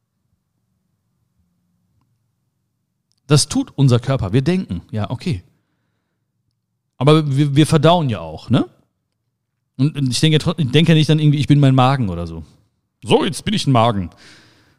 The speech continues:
So, jetzt bin ich wieder, oh, jetzt habe ich mal ausgeatmet.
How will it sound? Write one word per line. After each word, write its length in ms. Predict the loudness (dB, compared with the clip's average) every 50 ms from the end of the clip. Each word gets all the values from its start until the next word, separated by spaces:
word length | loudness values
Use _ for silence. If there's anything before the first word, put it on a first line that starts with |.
| _ _
So, 220 | -10 -6 -4 -4 -2
jetzt 180 | -4 -4 -2
bin 80 | 0 0
ich 160 | 0 0 -2
wieder, 360 | -6 -6 -4 -6 -6 -8 -10 -10 -10 -10 -10 -8 -8 -6 -6 -6
oh, 100 | -6 -4
jetzt 180 | -4 -4 -4
habe 100 | -2 -4
ich 60 | -4
mal 100 | -4 -4
ausgeatmet. 500 | -4 -4 -4 -2 -2 -4 -4 -4 -6 -8